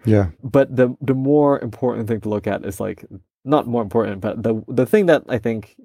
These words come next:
Speaker 2: it's a little bit underplayed is the This American Life relationship, where they will be taking over ad sales for that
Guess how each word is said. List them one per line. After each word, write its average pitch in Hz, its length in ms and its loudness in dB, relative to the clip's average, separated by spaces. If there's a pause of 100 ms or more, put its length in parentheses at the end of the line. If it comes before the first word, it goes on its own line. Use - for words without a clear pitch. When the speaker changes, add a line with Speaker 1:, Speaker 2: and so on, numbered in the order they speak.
(160)
Speaker 2:
it's 107 140 -8
a 104 40 -4
little 131 160 4
bit 143 100 4
underplayed 120 520 2
is 104 120 -6
the 104 100 -2
This 101 160 -6
American 104 280 -4
Life 98 300 -6
relationship, 98 600 -6 (500)
where 117 180 6
they 110 120 4
will 110 120 4
be 101 100 0
taking 104 300 0
over 101 400 -2
ad 107 200 -4
sales 101 200 0
for - 100 -8
that 98 260 -4